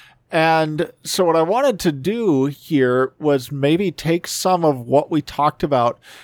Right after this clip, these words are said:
and look for different ways to apply it. So, you know, for,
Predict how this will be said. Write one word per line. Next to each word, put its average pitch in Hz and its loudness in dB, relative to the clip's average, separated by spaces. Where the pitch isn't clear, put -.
and 151 0
look 139 0
for 165 -2
different 139 -2
ways 135 0
to 131 0
apply 175 0
it. - -10
So, 151 0
you 165 -2
know, 135 2
for, 135 0